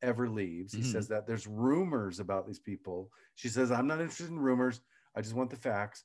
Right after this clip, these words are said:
Speaker 2: Yeah.
Speaker 1: And, uh, they hang up, and then Chakotay says,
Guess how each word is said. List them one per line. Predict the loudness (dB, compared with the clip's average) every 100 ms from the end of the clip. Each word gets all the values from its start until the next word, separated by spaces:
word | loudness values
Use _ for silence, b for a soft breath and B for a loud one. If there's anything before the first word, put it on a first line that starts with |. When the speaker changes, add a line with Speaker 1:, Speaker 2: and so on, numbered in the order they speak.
| _ -8
Speaker 2:
Yeah. | -8 -8 _ _
Speaker 1:
And, | -2 0 0 -2 0
uh, | 2 4 2 0 -6 _ _ _ -16
they | -2 0
hang | 0 -2 0
up, | 0 0
and | 0
then | -2
Chakotay | -4 -6 -4 -2 -2
says, | 2 4 4